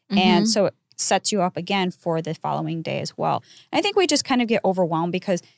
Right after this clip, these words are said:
Speaker 2: we all want to do the n-, next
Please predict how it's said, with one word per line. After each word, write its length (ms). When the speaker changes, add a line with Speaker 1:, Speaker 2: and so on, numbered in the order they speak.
Speaker 2:
we 120
all 160
want 440
to 220
do 600
the 80
n-, 200
next 360